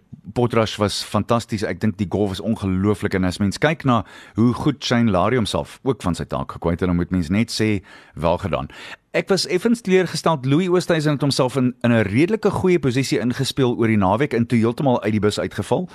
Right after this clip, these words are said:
En, eh, Erik van Rooyen selfde, ek het so effens meer verwag van die twee manne. Maar die toestande was kwaai.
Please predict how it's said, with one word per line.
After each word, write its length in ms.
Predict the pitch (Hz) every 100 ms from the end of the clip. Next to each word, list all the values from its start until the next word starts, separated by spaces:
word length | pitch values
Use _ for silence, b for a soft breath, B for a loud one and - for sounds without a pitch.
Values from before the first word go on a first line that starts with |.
| B B B -
En, 400 | 147 156 156 151
eh, 240 | 151 143
Erik 280 | 156 202 -
van 160 | 185 165
Rooyen 260 | 165 175
selfde, 380 | 151 180 160 -
ek 120 | 110
het 140 | 127 -
so 140 | - -
effens 320 | 208 240 240
meer 200 | 143 131
verwag 420 | 127 123 95 - -
van 160 | 110
die 120 | 104 85
twee 180 | 110
manne. 280 | 92 87 113 - B B B B B B B B B _
Maar 540 | 131 131 131 113 107 -
die 120 | 120
toestande 400 | - 127 131 117
was 200 | 98 92
kwaai. 320 | - 76 -